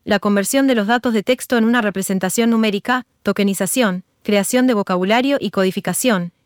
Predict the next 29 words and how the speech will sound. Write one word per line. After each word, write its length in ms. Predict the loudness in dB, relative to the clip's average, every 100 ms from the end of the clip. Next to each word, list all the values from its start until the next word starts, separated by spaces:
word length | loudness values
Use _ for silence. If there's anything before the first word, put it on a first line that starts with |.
| -6
y, 220 | -4 -4 -4
a 100 | -2
continuación, 800 | 0 0 0 -2 0 0 0 -4 _ -2
el 160 | 0
uso 220 | 0 0
de 100 | 0
esos 220 | 0 0 0
datos 260 | 0 2
numéricos 520 | 2 2 0 0 -2
para 180 | 0 0
entrenar 400 | 0 0 0 2
una 180 | 2 2
red 180 | 2 2
neuronal 460 | 2 2 2 0
profunda 400 | 0 -4 0 0
utilizando 560 | 0 0 -2 0 2 2
una 160 | 2 2
variante 400 | 2 2 2 2
de 120 | 2
la 80 | 0
arquitectura 560 | -2 -4 -2 0 0
Transformer. 640 | 0 -2 0 -2 -2 -6 -10 _ _ _ _ _ _ _ _
La 180 | 0 2
red 180 | 2 0
se 100 | 0
entrenó 340 | 0 2 2
mediante 360 | 2 2 2 0
aprendizaje 580 | 0 -2 0 -2 -2 -2
supervisado, 720 | -2 -2 -2 0 0 0 -4